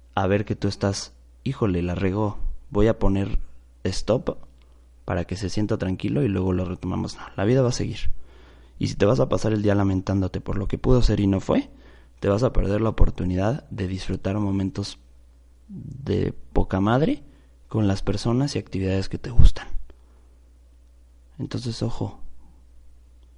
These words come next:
fluye, fluye con lo que tomas, flume-, flu-, fluye con las decisiones que piensas, fluye con las decisiones que tomas, fluye con tus acciones. Finalmente, bien o mal, tú lo hiciste y vuélvete responsable de eso.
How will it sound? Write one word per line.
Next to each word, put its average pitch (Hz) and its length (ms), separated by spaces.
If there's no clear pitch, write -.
fluye, 117 600
fluye 131 380
con 117 160
lo 104 100
que 104 120
tomas, 107 480
flume-, 117 360
flu-, - 220
fluye 131 340
con 131 140
las 95 100
decisiones 101 460
que 101 120
piensas, 107 500
fluye 123 300
con 110 140
las 101 100
decisiones 104 420
que 107 100
tomas, 101 500
fluye 127 300
con 113 120
tus - 180
acciones. 95 500
Finalmente, 110 720
bien 113 240
o 113 40
mal, 104 280
tú - 160
lo 107 80
hiciste 101 440
y 92 60
vuélvete 101 360
responsable 101 640
de 95 160
eso. 92 300